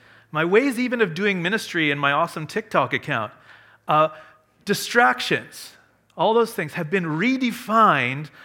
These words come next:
by these devices, right? Technology like that. Now imagine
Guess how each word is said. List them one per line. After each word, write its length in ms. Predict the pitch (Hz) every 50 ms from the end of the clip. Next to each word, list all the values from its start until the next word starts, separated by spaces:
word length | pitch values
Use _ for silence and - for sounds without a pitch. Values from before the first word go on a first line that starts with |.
| - - -
by 380 | 143 165 160 165 170 170 165
these 440 | 156 151 175 170 170 170 147 135 -
devices, 580 | - 175 160 214 233 226 - - 117 - - 127
right? 220 | 120 147 226 254 - - _ _ _ _ _ _ _ _ _ _ _ _ _ _ _ _ _ _ _ -
Technology 760 | - 185 180 - 202 196 214 202 147 - 180 165 160 147 - - - _ _
like 240 | 143 147 156 139 139
that. 460 | 156 151 143 123 101 - - - _ _ _ _ _ _ _ _ _ _ _ _ _ - - _ _ _ _ _ _ _ _ _ _ _ _ _ _
Now 140 | 143 143 151
imagine 800 | 156 170 196 214 233 220 151 143 151 131 117 120 127 151 165